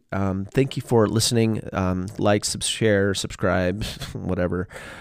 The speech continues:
<laughs> rate, review. Um, and until next time, I might, I might do this twice a week, by the way, because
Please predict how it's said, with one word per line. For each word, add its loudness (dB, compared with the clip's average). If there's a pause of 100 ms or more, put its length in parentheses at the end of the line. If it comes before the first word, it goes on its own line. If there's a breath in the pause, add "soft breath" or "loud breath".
(120 loud breath)
<laughs> 6
rate, 6
review. 4 (600 loud breath)
Um, 4 (160)
and 0 (760)
until 0
next -2
time, -4
I -4
might, 0
I -6
might 0
do -2
this 0
twice -2
a 0
week, -4
by -4
the -2
way, -4
because -6